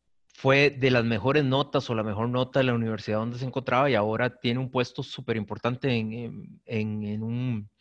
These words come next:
en una empresa, en Bloomers, creo, o qué sé yo, a-, allá, no sé si es en Washington o en Nueva York. Cuéntenos un poquito cómo está él, cuál es su relación, se hablan todos los días, eh, qué sé yo, cuéntenos un poquito sobre, sobre su hijo.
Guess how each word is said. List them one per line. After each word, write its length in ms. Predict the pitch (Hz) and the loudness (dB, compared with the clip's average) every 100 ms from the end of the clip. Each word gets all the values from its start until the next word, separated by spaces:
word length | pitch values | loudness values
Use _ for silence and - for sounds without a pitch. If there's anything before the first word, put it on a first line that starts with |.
| - - - _ - | -18 -18 -18 _ -6
en 240 | 113 110 | -4 0
una 100 | 123 | 2
empresa, 920 | 143 151 147 143 160 151 147 143 123 107 | 2 4 2 4 6 8 8 8 6 2
en 140 | 107 | 2
Bloomers, 560 | 160 170 104 104 104 - | 4 4 2 -2 -6 -4
creo, 300 | 151 160 151 | 4 6 6
o 460 | 117 113 113 107 | 6 4 2 2
qué 100 | - | -2
sé 140 | 127 127 | -4 4
yo, 340 | 151 160 127 | 6 6 2
a-, 200 | - 113 - 113 | -2 -2 0 -2
allá, 580 | 110 123 139 131 117 120 | 2 4 6 6 4 0
no 160 | 131 | -4
sé 100 | 127 | -2
si 140 | 131 135 | -2 -2
es 80 | |
en 80 | 135 | 0
Washington 540 | 120 131 120 135 120 113 | 4 4 4 -2 -2 -2
o 120 | 110 | -2
en 100 | 110 | -2
Nueva 200 | 110 110 | -2 0
York. 260 | 123 151 - - | 2 2 0 -14
Cuéntenos 400 | - 151 156 170 170 | 0 2 2 2 0
un 80 | |
poquito 720 | 170 - 165 - 151 123 113 - - - | -2 0 0 2 4 4 2 -4 -16 -12
cómo 220 | - 151 151 | 2 4 4
está 280 | 147 143 | 4 6
él, 420 | 139 175 165 131 - | 8 8 8 6 4
cuál 180 | 143 | 4
es 60 | 156 | 4
su 100 | 156 | 0
relación, 680 | 135 120 110 156 165 165 135 | 0 0 4 6 6 6 4
se 100 | - | 2
hablan 260 | 143 147 143 | 4 2 2
todos 220 | 143 147 | 2 2
los 160 | 123 | 2
días, 680 | 110 170 165 143 120 117 113 | 4 6 6 6 6 2 -2
eh, 360 | 117 110 107 _ _ | -6 -6 -12 _ _
qué 100 | - | -2
sé 80 | 131 | 0
yo, 140 | 127 127 | 0 0
cuéntenos 340 | 175 170 147 | 0 0 -4
un 80 | 147 | -6
poquito 360 | 143 139 - | -4 -6 -4
sobre, 340 | 135 117 110 101 | -6 -4 -4 -8
sobre 280 | - 107 110 | -6 -4 -4
su 140 | 123 | 2
hijo. 280 | 190 151 | 2 2